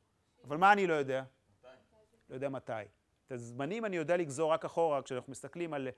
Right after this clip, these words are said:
Speaker 1: מכירות ורואים מה קרה. עכשיו קורה הדבר הבא, אנחנו רואים ענף צומח, אז יש פה כמה דברים. א', אה, חברות מקבלות, אה, אה, חברות לא מבינות או לא יודעות לחזות מתי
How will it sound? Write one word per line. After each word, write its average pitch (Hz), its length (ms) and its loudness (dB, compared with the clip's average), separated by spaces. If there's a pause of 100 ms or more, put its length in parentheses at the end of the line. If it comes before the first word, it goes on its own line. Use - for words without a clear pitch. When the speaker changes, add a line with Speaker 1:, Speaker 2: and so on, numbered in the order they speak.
(240)
Speaker 1:
מכירות 202 480 0
ורואים 160 360 0
מה 160 80 -2
קרה. 127 260 -2 (720)
עכשיו 247 360 6
קורה 208 200 6
הדבר 190 340 4
הבא, 151 200 4
אנחנו 131 180 -6
רואים 202 180 2
ענף 196 240 0
צומח, 147 600 -4 (380)
אז 151 60 -16
יש 160 100 -14
פה 196 140 -4
כמה 196 220 2
דברים. 147 380 -6 (440)
א', 262 240 2 (380)
אה, 185 360 -2
חברות 175 440 -4
מקבלות, 185 680 -2
אה, 175 60 -4
אה, 147 1200 -4 (360)
חברות 190 380 0
לא 233 80 2
מבינות 170 540 -2
או 147 60 -2
לא 156 80 2
יודעות 165 200 -4
לחזות 190 600 0
מתי 185 480 2